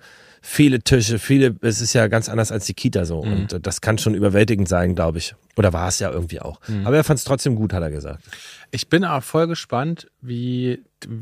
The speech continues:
Speaker 2: also wie groß der Sprung auch sein wird, den unsere Kinder jetzt noch so im nächsten Jahr machen. Weil ich könnte mir vorstellen, der wird echt nochmal ziemlich groß.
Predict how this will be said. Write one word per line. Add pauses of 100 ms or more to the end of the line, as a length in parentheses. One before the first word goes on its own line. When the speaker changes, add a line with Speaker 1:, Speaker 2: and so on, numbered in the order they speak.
(320)
Speaker 2:
also
wie
groß
der
Sprung
auch
sein
wird,
den
unsere
Kinder
jetzt
noch
so
im
nächsten
Jahr
machen.
Weil
ich
könnte
mir
vorstellen,
der
wird
echt
nochmal
ziemlich
groß.